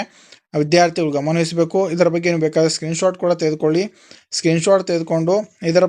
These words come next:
ಆದಷ್ಟು ಬೇಗನೆ ಸರಿಯಾದ ರೀತಿಯಲ್ಲಿ ಚಾಯ್ಸ್ ಬಗ್ಗೆ ಸಂಪೂರ್ಣವಾದ ಮಾಹಿತಿ ತೆಗೆದುಕೊಂಡು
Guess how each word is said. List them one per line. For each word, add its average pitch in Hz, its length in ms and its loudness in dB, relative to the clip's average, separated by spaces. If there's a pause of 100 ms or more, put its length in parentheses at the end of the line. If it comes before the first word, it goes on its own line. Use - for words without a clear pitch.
(100)
ಆದಷ್ಟು 165 440 0
ಬೇಗನೆ 180 420 -2
ಸರಿಯಾದ 185 440 2
ರೀತಿಯಲ್ಲಿ 170 420 -2
ಚಾಯ್ಸ್ 185 340 0
ಬಗ್ಗೆ 180 200 -2
ಸಂಪೂರ್ಣವಾದ 175 540 0
ಮಾಹಿತಿ 165 340 -4
ತೆಗೆದುಕೊಂಡು 165 520 -2